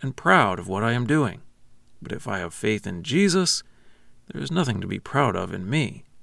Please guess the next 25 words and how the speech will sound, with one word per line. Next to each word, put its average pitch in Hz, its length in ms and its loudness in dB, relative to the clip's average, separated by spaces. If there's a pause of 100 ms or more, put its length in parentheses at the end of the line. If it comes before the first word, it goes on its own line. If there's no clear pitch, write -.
(680)
I 143 80 4
have 208 180 2
to 151 100 0
say 98 440 2 (320)
that - 120 -8
I 131 80 -2
found 160 420 2
God 98 280 0
without 127 400 -4
seeking 143 420 2
him. - 260 -12 (800)
God 127 300 2
came 92 300 -6
for 101 160 -8
me. 113 440 -4 (680)
God 151 240 4
is 135 120 2
righteous. 107 600 -4 (440)
I 98 120 -4
am 90 160 -4
not 101 240 -2
righteous. - 560 -12 (340)
My 123 140 0
only 196 280 6
hope 131 340 0